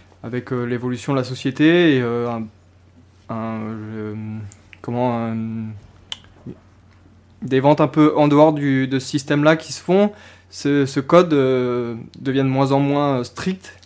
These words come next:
et où, en tout cas, il y a plus en plus de, de bandes dessinées qui vont le, qui vont, euh, refuser d'être, euh, d'être, euh, estampillées par ce code.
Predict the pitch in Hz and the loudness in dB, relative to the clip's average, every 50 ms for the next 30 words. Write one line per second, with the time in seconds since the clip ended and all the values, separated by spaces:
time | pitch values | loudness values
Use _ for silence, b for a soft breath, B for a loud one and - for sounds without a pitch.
0 | - 139 135 127 123 127 131 127 123 - - - 127 123 131 - 160 160 170 156 | -6 -4 -4 -2 -2 -2 -4 -4 -4 -6 -6 -8 -10 -8 -2 4 6 6 8 6
1 | 139 131 127 - - 160 151 156 147 135 - 165 160 147 135 127 127 117 113 113 | 4 2 -2 -2 -6 -4 0 0 -2 0 -2 -6 -6 -4 -2 -2 -2 -2 -4 -4
2 | 120 131 127 139 135 135 139 135 - 151 156 156 - - - 127 131 127 123 120 | -4 -2 -2 0 0 0 0 -2 -2 -4 -4 -4 -4 -8 -10 -8 -8 -6 -6 -6
3 | 117 113 113 110 117 B B B B B B B B B - - 131 123 139 151 | -8 -8 -10 -10 -14 B B B B B B B B B -14 -12 -6 -2 -2 0
4 | 160 160 147 135 127 123 120 117 120 120 113 139 131 139 - 143 123 143 156 156 | 0 0 0 0 0 0 -2 -2 -4 -2 0 0 -2 0 -2 -4 0 2 2 2
5 | 143 127 - - - 117 117 117 113 113 113 110 113 120 120 - - - 123 117 | 2 -2 -8 -8 -14 -12 -10 -10 -10 -10 -12 -10 -12 -12 -12 -12 -16 -14 -14 -12
6 | 113 110 110 110 117 123 120 - _ - 214 - - 127 - - 135 135 - 135 | -12 -12 -14 -16 -18 -20 -20 -20 _ -20 -12 -10 -10 -8 -2 -2 -4 -4 -2 -4
7 | 139 147 - 127 - - - - 165 175 185 226 | -4 -4 -4 -6 -10 -10 -10 -6 -4 -4 -4 -6